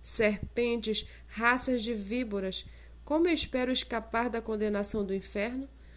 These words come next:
Por isso, eis que eu lhes envio profetas, sábios e escribas. A uns vocês matarão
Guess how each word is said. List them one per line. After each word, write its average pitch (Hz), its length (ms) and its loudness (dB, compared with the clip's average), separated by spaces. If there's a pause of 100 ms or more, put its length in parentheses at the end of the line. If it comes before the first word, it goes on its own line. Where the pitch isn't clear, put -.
(220)
Por 226 240 0
isso, 247 340 0
eis 226 300 2
que - 100 -4
eu 233 60 0
lhes 233 180 -2
envio 233 340 -2
profetas, 233 840 -4
sábios 226 520 0
e 226 100 -2
escribas. 233 720 -4 (320)
A 220 160 -4
uns 254 220 0
vocês 254 340 0
matarão 208 680 -4